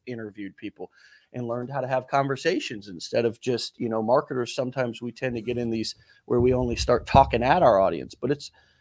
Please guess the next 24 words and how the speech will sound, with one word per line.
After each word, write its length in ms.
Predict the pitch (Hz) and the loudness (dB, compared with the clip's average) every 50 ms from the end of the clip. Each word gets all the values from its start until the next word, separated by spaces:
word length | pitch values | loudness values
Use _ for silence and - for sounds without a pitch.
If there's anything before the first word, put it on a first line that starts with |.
| _ _ _ _ _ _ _ _ - | _ _ _ _ _ _ _ _ -2
it's, 200 | 143 139 - - _ - | -2 -2 -2 -6 _ -2
it's, 220 | 147 143 143 - - _ | -2 -2 -2 -8 -6 _
it's, 240 | - 135 143 - - - _ _ _ _ _ _ _ _ _ _ _ _ _ _ _ | -6 -6 -6 -8 -14 -16 _ _ _ _ _ _ _ _ _ _ _ _ _ _ _
it's 160 | 135 - - - - | -10 -10 -10 -6 -2
all 360 | 147 147 151 160 175 170 160 | 2 4 6 6 6 6 4
about 380 | 147 127 123 131 123 123 - - 127 | 2 2 2 4 4 4 4 2 0
no 80 | 123 | -2
matter 240 | 117 117 117 113 110 | 2 2 4 4 4
what 320 | 107 104 107 123 135 143 | 2 2 4 6 6 6
everybody 420 | 147 143 135 135 120 120 120 120 117 | 6 6 4 2 2 2 2 4 4
else 240 | 113 113 113 - - | 4 4 2 0 -4
is 160 | 110 104 - | -8 -8 -4
doing, 380 | - 139 131 123 117 110 98 - - - | 0 0 2 2 2 0 -2 -6 -4 0
I 280 | 123 123 127 143 151 | 2 4 4 4 4
have 280 | 147 135 143 131 127 - | 4 2 -2 -2 -2 -2
to 100 | - 120 | -4 -4
know 240 | 104 104 107 113 120 | -2 0 2 2 2
what 320 | 117 107 104 113 117 - - | 2 4 2 2 2 0 -2
the 60 | 107 | -6
hell 340 | - - 117 117 113 - - | -2 0 2 2 2 0 -2
I'm 320 | 113 117 131 131 123 117 | -2 0 0 2 0 0
doing 360 | 101 113 104 87 87 82 71 78 | -2 -4 -4 -6 -6 -10 -12 -14
that 200 | 78 - - _ | -16 -16 -16 _
day, 260 | - - - - | -12 -12 -12 -12